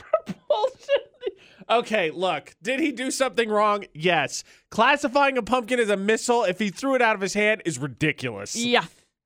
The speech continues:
Speaker 2: Yeah. So there's story two. And then story number three, a man reported a fake armed robbery so he could get out of his shift at Hardee's.
Speaker 1: Dudes, like, they're going to track that down. Of course, they're gonna show up.
Speaker 2: Yeah.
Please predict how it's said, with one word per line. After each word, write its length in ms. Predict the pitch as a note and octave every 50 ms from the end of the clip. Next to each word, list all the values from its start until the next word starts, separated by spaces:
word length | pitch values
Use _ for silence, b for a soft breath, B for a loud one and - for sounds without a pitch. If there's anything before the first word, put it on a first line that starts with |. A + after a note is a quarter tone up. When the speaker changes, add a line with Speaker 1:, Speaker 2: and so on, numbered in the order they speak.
| _ _ -
Speaker 2:
Yeah. 240 | A#3 A#3 A3+ G3+ - _ _
So 140 | - - E4+
there's 180 | F#4 G4+ F#4+ -
story 280 | - F#4+ F#4 F4+ F4
two. 220 | - F4+ E4 D#4 -
And 120 | - F4 F#4+
then 120 | G#4 G#4 G4+
story 260 | - G4 G4 G4 F#4+
number 180 | F#4 E4 F4+ F4+
three, 440 | - F#4 F#4 F#4+ F#4 F4 E4+ E4 E4 B B B B -
a 80 | D4+
man 240 | D4 E4+ E4+ F4 F4
reported 420 | F4 E4 C4+ - E4+ D#4+ D#4 D4 C#4+
a 100 | C4+ C4+
fake 380 | - D4+ C#4+ C#4+ C#4 - - - -
armed 320 | B3 A#3+ A#3 A#3 A#3 A3
robbery 460 | D4 D#4 D#4 D4+ C#4+ D4+ D4 C#4+ D4+
so 160 | D4 - C#4 C#4
he 100 | C#4 A3+
could 140 | B3+ A#3
get 120 | G#3 B3+ A#3
out 120 | A#3 A3+ A3
of 60 | G#3+ G3
his 120 | G#3 G#3
shift 200 | - A3+ G3+ -
at 60 | G#3+
Hardee's. 440 | A3 G3 E3 D#3 D#3 D#3 D#3 - - _ _ _ _ _ _ _ _ _ _ _ _ _ _ -
Speaker 1:
Dudes, 720 | - G3+ G3+ G3 F#3+ F3 D#3+ D3 C3+ A2 G2 - - - _ _ _ _ _ _ _ -
like, 340 | F#3+ F#3+ F#3 E3+ - - _ _
they're 260 | C3+ C3+ F#3 G3 G3
going 460 | D#3+ C#3+ F3+ F#3+ G3+ G#3 G#3 G#3 G#3 D#3+
to 140 | - G3+
track 540 | F#3 - - F3 F3 E3 E3 E3+ E3 - E3+ -
that 340 | F3 F3 F3+ E3+ - _
down. 540 | - G3+ G3+ G#3 G#3 G#3 G3+ F#3 D#3+ D3 C3+
Of 180 | - C#3 C3+ -
course, 340 | - F3+ F#3+ F#3 F3+ - -
they're 140 | - D#3
gonna 180 | C3+ D#3+ D#3 D#3
show 280 | D#3 - - E3 E3 G3+
up. 420 | A#3 A#3+ A3+ F3+ E3+ C#4+ - _ _ -
Speaker 2:
Yeah. 280 | - A3+ A#3+ D#4 F4+